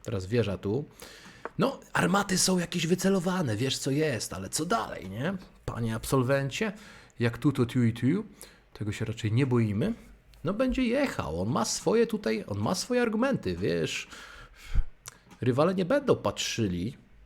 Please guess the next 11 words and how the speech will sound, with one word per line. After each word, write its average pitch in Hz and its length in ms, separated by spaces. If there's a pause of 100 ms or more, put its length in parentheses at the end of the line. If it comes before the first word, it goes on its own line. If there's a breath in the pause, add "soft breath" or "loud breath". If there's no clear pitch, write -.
(160)
jak 92 180
ich 101 100
zajeżdżam, 92 680 (500 loud breath)
tylko - 180
będą 113 320 (140)
sami 95 540 (100)
tutaj 104 300
próbowali 104 420
coś 101 340 (1080 soft breath)
pograć. 143 440 (760 loud breath)
Mm, 120 220